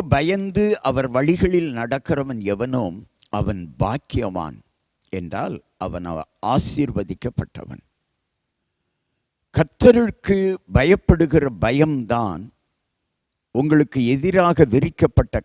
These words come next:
கன்னிகளை உடைத்தெறியும், உங்களுக்கு எதிராக தோண்டப்பட்ட குழிகளில் உங்களை விழாதபடி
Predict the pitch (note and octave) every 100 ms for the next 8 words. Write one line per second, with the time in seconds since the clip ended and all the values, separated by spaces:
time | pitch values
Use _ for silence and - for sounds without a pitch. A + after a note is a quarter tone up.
0 | - A2+ C#3+ D#3+ C3+ A#2+ G#2+ D#2+ - E2
1 | F2 C3 C3+ - A2+ F2 D2 A1+ - _
2 | _ _ _ _ _ _ _ _ _ B2
3 | D3+ D3+ - C3+ C#3 G3 G3+ G3+ E3 D#3
4 | - D3+ F#3 E3 - C#3 - B2 - D#3
5 | F3 E3+ D#3 C#3+ C#3 - A2+ A2+ G2 E2+
6 | F#2 G#2+ B2+ D#3+ D3 G2 F2 F#2